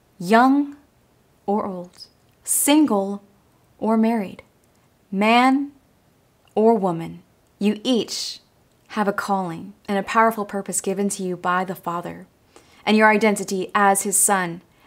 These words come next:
and his daughter. But the enemy knows that a kingdom divided against itself can't stand. So he'll get us so busy tearing ourselves down and tearing others down that we'll be so busy doing this, we'll be too distracted to build up the Father's kingdom.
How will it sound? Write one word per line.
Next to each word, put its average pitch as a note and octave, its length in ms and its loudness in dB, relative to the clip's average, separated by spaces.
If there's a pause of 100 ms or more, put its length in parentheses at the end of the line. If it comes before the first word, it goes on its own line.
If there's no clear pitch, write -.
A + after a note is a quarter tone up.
and F3+ 200 0
his E3+ 180 -8
daughter. F3 460 -12 (300)
But C#4 140 4
the D4+ 120 6
enemy D#4 340 6
knows C#4 300 6
that A#3 100 6
a A#3+ 60 4
kingdom C#4 360 4
divided A3+ 480 4
against A#3+ 260 2
itself A#3+ 440 2
can't - 400 -2
stand. B3+ 520 2 (220)
So - 160 2
he'll D4 200 0
get C4+ 200 4
us B3+ 120 2
so D4+ 440 4
busy G3 560 4 (240)
tearing D4 420 2
ourselves B3+ 640 4
down G3+ 280 0
and G#3 160 -2
tearing C4 420 2
others A3+ 340 4
down F#3+ 300 -4 (220)
that A#3 80 6
we'll C4 80 8
be C4 140 2
so D#4+ 340 4
busy D4 340 2
doing B3+ 220 4
this, B3+ 180 4
we'll C4 80 -4
be B3 140 -2
too C4 200 -2
distracted B3 760 0
to G#3+ 80 -2
build G#3 440 -4
up - 200 -4
the A3+ 80 -8
Father's G#3+ 440 -2
kingdom. F3 480 -8